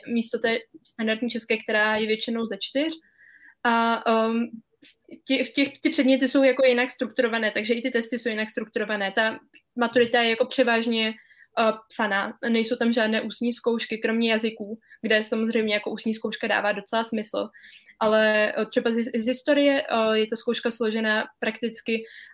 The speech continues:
eh, z ho-, šesti esejů, které studenti píšou v určitém časovém rozestupu. Eh,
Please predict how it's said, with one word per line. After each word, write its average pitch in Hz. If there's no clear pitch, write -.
eh, 220
z -
ho-, 247
šesti 240
esejů, 302
které 262
studenti 254
píšou 262
v 254
určitém 247
časovém 247
rozestupu. 247
Eh, 220